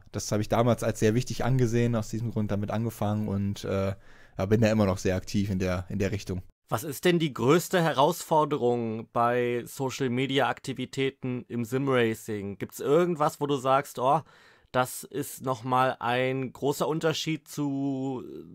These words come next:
Speaker 2: zu Social-Media-Content in anderen Facetten"? Oder, äh, hast du da irgendwas auf dem Schirm?
Speaker 1: Ja, also ich würd tatsächlich sagen, dass so in Richtung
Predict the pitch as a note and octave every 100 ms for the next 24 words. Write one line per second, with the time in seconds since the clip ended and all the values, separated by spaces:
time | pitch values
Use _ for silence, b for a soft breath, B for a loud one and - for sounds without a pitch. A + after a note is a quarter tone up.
0 | A#2 A#2 F#2+ E2 - C3+ A#2 C#3+ C3 C3
1 | C#3+ C#3+ C3 - C#3 C#3 B2+ A2+ F#2 B2+
2 | F3 F3 E3+ E3+ F3 F3+ B - D3+ D3
3 | E3 D3+ - F3+ E3+ C3 C#3 C3+ C3 B2+
4 | B2 G2 C#2 B2 - E3+ D#3+ D3 E3+ F3
5 | D#3+ D#3+ A#2 - D3 - C#3+ F#3+ - _
6 | _ - C3 D3 C#3+ C#3 D3+ - - C3+
7 | - B2+ D#3 E3+ - D3+ C#3+ - C#3+ C#3+
8 | B2+ B2+ C#3 B2+ B2 C3+ D3 - C#3 C3
9 | B2